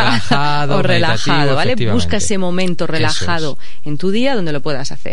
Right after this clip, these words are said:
Speaker 2: Al
Speaker 1: Eso
Speaker 2: principio
Speaker 1: es.
Speaker 2: del día o al final
Speaker 1: Yo
Speaker 2: del día.
Speaker 1: recomiendo principio del día porque
Speaker 2: Yo
Speaker 1: ya
Speaker 2: también.
Speaker 1: te enfoca,
Speaker 2: <laughs>
Speaker 1: digamos, y te predispone a, al día.
Speaker 2: Yo también, casi. Nuestros emprendedores casi que lo tienen como obligación, ya lo saben
Speaker 1: Efectivamente.
Speaker 2: muchos de ellos, ¿vale? A partir de ahí,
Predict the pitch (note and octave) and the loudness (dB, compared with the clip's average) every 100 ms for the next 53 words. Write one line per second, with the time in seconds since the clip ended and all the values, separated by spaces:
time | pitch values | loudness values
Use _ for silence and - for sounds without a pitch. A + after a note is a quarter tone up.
0 | - G#2 - - B2 B2 D3 A3+ A#3+ F3 | -2 0 0 0 -2 0 0 0 0 0
1 | D3+ C3+ B2+ C3 D3 D3+ D3+ D3+ D#3+ E3 | 0 0 0 0 2 2 2 2 2 2
2 | C3+ A2 A#2 B2 C#3 C#3 C#3+ D#3+ D#3 B2+ | 2 0 0 0 0 0 0 0 0 2
3 | G#3 G3 - D#3 C#3+ A#2+ G2+ F#3 C#3+ B2+ | 2 2 2 2 2 2 0 0 2 2
4 | A2 G2+ G2+ A2 A#2+ C3 C3 A#2 A2+ G2 | 0 0 0 0 0 0 0 0 0 0
5 | B2 C3 C3+ B2+ - C#3 C3+ C#3 D3 - | 0 0 0 0 0 0 0 0 0 0
6 | G2+ F#2 F2+ F2 F2 - F#2 E2+ F2 F2+ | 0 0 0 -2 -2 -2 0 0 0 0
7 | - F3 D#3 D3 A2+ A2+ D#3+ D#3 E3 - | 0 0 2 2 0 0 0 0 0 0
8 | E3 E3 F3 F3+ F3+ F#3+ A3 G#3+ G#3+ G3 | 0 2 2 2 2 2 2 2 2 2
9 | F#3 G#3+ G3+ E3+ D3+ C#3 C#3 - D3+ C3+ | 2 2 2 2 2 0 0 0 0 0
10 | D3 F3 F3 E3 D3 D3+ D3 F3 C#3 C3 | 0 2 2 2 2 0 2 0 0 0
11 | B2+ A#2 - C#3+ B3+ - - - - E3+ | 0 0 0 0 0 0 0 0 0 0
12 | A3 A#3 C4 | 2 2 2